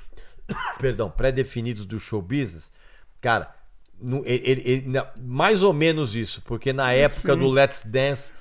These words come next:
Speaker 2: Mas
Speaker 1: ele,
Speaker 2: ele
Speaker 1: ele,
Speaker 2: fez
Speaker 1: ele mesmo se considera que ele se vendeu um pouco pro,
Speaker 2: Mas
Speaker 1: pro,
Speaker 2: tudo
Speaker 1: pro, pro
Speaker 2: bem, mas
Speaker 1: comércio.
Speaker 2: eu, por exemplo,
Speaker 1: Que eu adoro esse disco, mas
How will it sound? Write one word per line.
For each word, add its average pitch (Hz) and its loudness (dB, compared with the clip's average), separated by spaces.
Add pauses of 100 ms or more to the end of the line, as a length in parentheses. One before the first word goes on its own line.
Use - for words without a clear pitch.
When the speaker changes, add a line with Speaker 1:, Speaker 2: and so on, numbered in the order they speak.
(120)
Speaker 2:
Mas 320 -2
Speaker 1:
ele, 349 2
Speaker 2:
ele 311 4
Speaker 1:
ele, 151 2
Speaker 2:
fez 156 2
Speaker 1:
ele 175 4
mesmo 151 0
se - -8
considera 139 -2
que 131 -6
ele 139 -2
se - -6
vendeu 123 -2
um 120 -4
pouco 117 -6 (240)
pro, 117 -4
Speaker 2:
Mas - -4
Speaker 1:
pro, 113 -2
Speaker 2:
tudo 117 2
Speaker 1:
pro, 311 -2
pro 180 0
Speaker 2:
bem, 185 0
mas - -
Speaker 1:
comércio. 208 -2
Speaker 2:
eu, 226 -2
por 247 -2
exemplo, 185 -2
Speaker 1:
Que 185 0
eu 123 8
adoro 135 4
esse 104 -8
disco, 95 -10
mas 85 -10